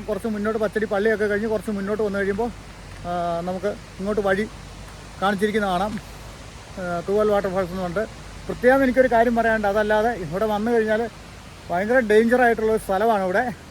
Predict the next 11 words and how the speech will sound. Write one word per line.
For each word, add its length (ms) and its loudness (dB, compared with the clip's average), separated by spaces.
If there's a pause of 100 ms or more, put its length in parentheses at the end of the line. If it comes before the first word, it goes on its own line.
(140)
വന്ന് 240 -2 (400)
വളരെ 280 0 (120)
സൂക്ഷിച്ച് 460 -8
വേണം 180 -4 (840)
ഇവിടെ 180 -2 (120)
കാര്യങ്ങൾ 320 2 (340)
നമ്മൾ 160 -2 (140)
വന്ന് 120 -2 (100)
കാണുന്നതൊക്കെ. 440 0 (140)
സെൽഫി 300 -2
എടുക്കുക, 200 0